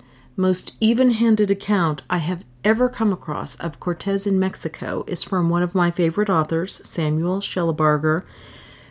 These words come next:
who unfortunately is out of fashion, so most people haven't heard of him, except here where I keep bringing him up to you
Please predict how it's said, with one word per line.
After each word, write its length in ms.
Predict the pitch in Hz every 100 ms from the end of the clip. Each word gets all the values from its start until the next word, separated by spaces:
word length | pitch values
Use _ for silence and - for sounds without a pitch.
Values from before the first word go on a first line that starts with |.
| -
who 180 | 269 269
unfortunately 880 | 240 208 165 - 165 151 156 151 -
is 240 | 160 - -
out 140 | 208
of 80 | 208
fashion, 500 | - 143 139 147 143
so 140 | 151
most 240 | 160 156 -
people 300 | 165 160 151
haven't 240 | 160 180
heard 200 | 156 160
of 120 | 143
him, 140 | 147 156
except 380 | 180 - 294 -
here 260 | 320 277
where 180 | 269 240
I 100 | 220
keep 240 | 220 254
bringing 320 | 233 226 233 233
him 120 | 233
up 180 | 240 -
to 120 | 180
you 320 | 151 143